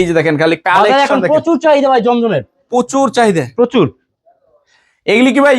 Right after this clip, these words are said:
Speaker 1: ঈদ কালেকশন নাকি ভাই?
Speaker 2: সম্পূর্ণ ঈদ কালেকশন ভাই। আমাদের শোরুমটাও নতুন, কোয়ালিটি গুলো সব নতুন।
Speaker 1: মানে নতুন নতুন সব কালেকশন গুলো নতুন থাকতেছে
Speaker 2: সব
Speaker 1: এই
Speaker 2: নতুন
Speaker 1: যে।
Speaker 2: কালেকশন।
Speaker 1: এই যে দেখেন মাশাআল্লাহ খালি কালেকশন দেখেন। আর যারা দাম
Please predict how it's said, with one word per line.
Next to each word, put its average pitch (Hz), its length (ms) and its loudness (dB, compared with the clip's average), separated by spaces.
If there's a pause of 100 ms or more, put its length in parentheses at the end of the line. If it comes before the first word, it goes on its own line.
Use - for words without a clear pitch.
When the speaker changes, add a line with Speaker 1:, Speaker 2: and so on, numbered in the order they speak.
Speaker 1:
ঈদ 254 160 -6
কালেকশন 277 360 0
নাকি 240 160 -2
ভাই? 214 200 2
Speaker 2:
সম্পূর্ণ 285 300 0
ঈদ 262 200 0
কালেকশন 247 320 -2
ভাই। 175 140 -2 (420)
আমাদের 240 260 2
শোরুমটাও 285 440 2
নতুন, 294 300 0
কোয়ালিটি 294 380 0
গুলো 285 160 0
সব 247 120 -4
নতুন। 240 120 -4
Speaker 1:
মানে 196 160 0 (240)
নতুন 226 300 0
নতুন 247 200 -2
সব 254 240 -2
কালেকশন 262 440 0
গুলো 262 220 0
নতুন 247 300 -4
থাকতেছে 208 220 -4
Speaker 2:
সব 233 100 0
Speaker 1:
এই - 60 0
Speaker 2:
নতুন 262 180 0
Speaker 1:
যে। 262 80 2
Speaker 2:
কালেকশন। 185 300 -2 (300)
Speaker 1:
এই 180 420 0
যে 160 100 -6
দেখেন 147 260 -4
মাশাআল্লাহ 143 680 0
খালি 147 120 -10
কালেকশন 190 520 -2
দেখেন। 226 260 -2 (380)
আর 170 160 0
যারা 214 220 0
দাম 220 200 2